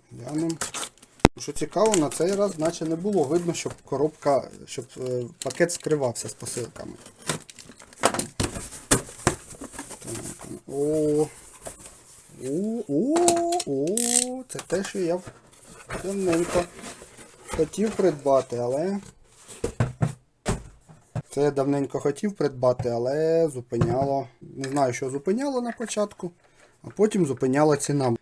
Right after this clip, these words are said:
Це приспособа для висівання зерен. В основному я хотів його для висівання гір-, гірчиці та газону, але можна користуватися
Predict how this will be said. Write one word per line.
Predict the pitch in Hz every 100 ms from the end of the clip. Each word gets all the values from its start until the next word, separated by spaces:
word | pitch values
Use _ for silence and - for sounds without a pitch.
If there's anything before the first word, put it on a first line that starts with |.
| -
Це | 214
приспособа | 220 190 - 220 226 175
для | 139
висівання | 143 139 123 156 151
зерен. | 127 127 120
В | -
основному | 175 190 208 156
я | 143 139
хотів | 139 123 143
його | 127 135 127
для | 127
висівання | 131 127 147 143 139 127 123
гір-, | 131 120 -
гірчиці | 123 151 - 151 -
та | 127 - 127 123 123 120 - _ -
газону, | 123 139 180 262 285 -
але | 139 143 180
можна | 160 170 165
користуватися | - 123 - 127 143 139 123 131 123